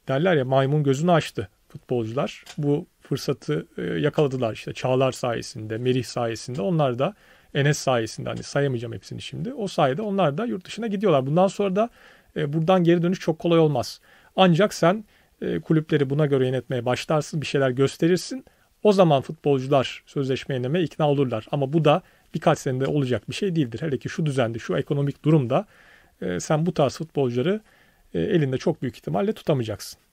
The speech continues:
Bunun da, e, acı reçete-, reçetesini içmek durumundasın.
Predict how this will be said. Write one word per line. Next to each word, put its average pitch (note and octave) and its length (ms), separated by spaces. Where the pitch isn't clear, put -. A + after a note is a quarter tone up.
Bunun C3+ 240
da, F#3 220
e, D#3 340
acı C3 200
reçete-, - 540
reçetesini C#3+ 680
içmek - 540
durumundasın. A2+ 520